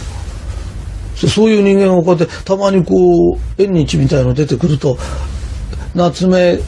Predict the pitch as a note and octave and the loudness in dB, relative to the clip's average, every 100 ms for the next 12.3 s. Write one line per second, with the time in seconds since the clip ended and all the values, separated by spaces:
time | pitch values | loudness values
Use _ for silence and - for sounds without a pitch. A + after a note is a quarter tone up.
0 | - F3+ C3+ F3 D3 D#3 D3 - E3 D#3 | -4 -2 0 0 2 0 0 0 0 0
1 | E3 D3 F3 F3+ D#3+ - A#2 F#3+ - C3 | 0 0 2 0 0 -2 0 0 0 -2
2 | - - - - - - F#3 G#3 F#3 C#3 | -2 -6 -10 -10 -10 -8 -2 0 0 0
3 | C3 - C3+ - - - - - D#4 C#4+ | -2 -2 -4 -4 -10 -10 -8 0 2 2
4 | G3+ C#3 - - G3 A3+ G#3 F3+ F3 D3+ | 2 -2 -6 -2 2 4 4 2 2 2
5 | F3+ C#4 E4+ G4 - D3 C3+ B2+ A2+ F3+ | 0 2 2 2 2 2 2 0 0 -4
6 | F3 - - - - - - - - - | -8 -10 -12 -12 -12 -12 -12 -12 -10 -4
7 | A3 G3+ F3+ A3 A#3 A3+ G#3+ C3 - - | 0 2 2 2 2 4 2 2 -2 -6
8 | - - - - - - - - - - | -10 -10 -10 -10 -10 -10 -10 -10 -12 -12
9 | - - - - C#4+ F#4+ F#4 G#4 - A3+ | -4 -2 0 0 0 4 4 4 4 2
10 | G3+ G#3 G3 D#3+ C#3+ G3 G3+ A3+ A3 A3+ | 2 2 4 2 2 0 0 -2 0 2
11 | G#3 - - G3+ G3 D#3+ D3 D#3+ D#3 - | 2 0 -2 -2 0 0 2 2 0 2
12 | A3 E3 | 2 2